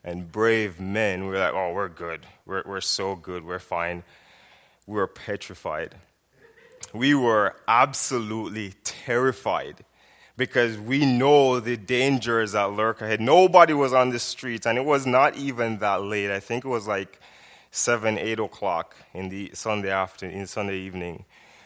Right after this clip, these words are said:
Nobody, not even a dog, <laughs> a stray dog was on the streets. So we were there, and we were acting all brave and walking at normal pace because neither of us wanted to run to make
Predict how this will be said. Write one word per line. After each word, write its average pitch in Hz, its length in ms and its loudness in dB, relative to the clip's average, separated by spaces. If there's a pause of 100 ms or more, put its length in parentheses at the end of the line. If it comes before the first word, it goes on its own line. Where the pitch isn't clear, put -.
(160)
Nobody, 120 600 0 (100)
not 123 380 2
even 127 560 -2
a 101 100 -4
dog, 110 560 -2
<laughs> - 0 -
a 110 80 0
stray 127 460 -2
dog 113 420 -2
was 104 180 -6
on 107 200 0
the 107 140 -8
streets. 110 640 -10 (600)
So 123 200 2
we 131 160 2
were 160 240 6
there, 127 500 4
and 113 280 2
we 120 60 -4
were 120 260 2
acting 123 440 2
all 113 260 6
brave 113 520 0
and 107 200 0
walking 139 440 6
at 123 140 8
normal 120 480 4
pace 107 440 -6
because 98 360 -8
neither 117 340 -2
of 104 100 -2
us 104 180 -2
wanted 104 380 0
to 101 100 -10
run 101 300 0
to - 120 -12
make 98 480 -6